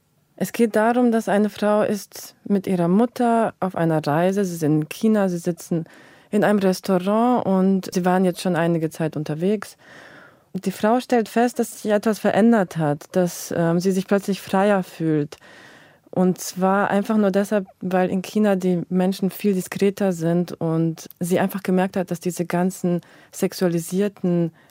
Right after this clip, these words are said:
Blicke, Gesten, Andeutungen, Anmachen, dass die weggefallen sind, dass sie schon seit Wochen nicht komische Werbeplakate gesehen hat, in denen nackte Frauen abgebildet sind, dass sie seit Wochen schon nicht mehr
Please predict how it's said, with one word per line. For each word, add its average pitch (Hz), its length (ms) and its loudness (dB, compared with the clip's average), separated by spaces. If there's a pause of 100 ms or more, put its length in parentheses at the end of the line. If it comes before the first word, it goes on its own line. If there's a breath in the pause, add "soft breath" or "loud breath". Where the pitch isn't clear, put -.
Blicke, 180 760 0 (320 soft breath)
Gesten, 170 1000 0 (540 loud breath)
Andeutungen, 170 880 2
Anmachen, 185 800 0
dass 175 240 -4
die 180 120 -2
weggefallen 180 600 0
sind, 160 180 0
dass 175 160 0
sie 190 80 0
schon 180 200 0
seit 175 260 0
Wochen 214 400 0
nicht 190 340 0
komische 190 800 2
Werbeplakate 196 880 0
gesehen 165 500 0
hat, 160 180 -2
in 170 120 0
denen 165 320 2
nackte 175 320 -2
Frauen 180 360 0
abgebildet 165 600 -4
sind, 160 240 0
dass 165 140 -4
sie 180 80 0
seit 175 260 -2
Wochen 190 320 0
schon 180 200 -2
nicht 175 220 -2
mehr 170 300 0